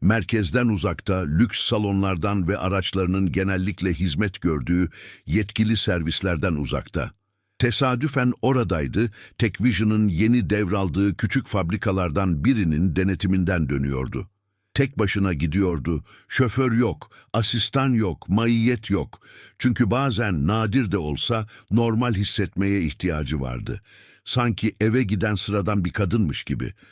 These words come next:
Araba aniden durdu. Uyarı olmadan, önceden sinyal vermeden.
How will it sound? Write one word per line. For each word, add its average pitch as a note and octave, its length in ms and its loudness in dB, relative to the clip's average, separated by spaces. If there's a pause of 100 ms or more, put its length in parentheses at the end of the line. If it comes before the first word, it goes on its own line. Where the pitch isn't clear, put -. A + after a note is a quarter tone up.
(280)
Araba G#2+ 360 0
aniden G#2+ 680 0
durdu. D2+ 420 -2 (460)
Uyarı A2+ 360 4
olmadan, G#2+ 680 0
önceden G#2+ 480 2
sinyal G2 480 0
vermeden. C#2 520 -2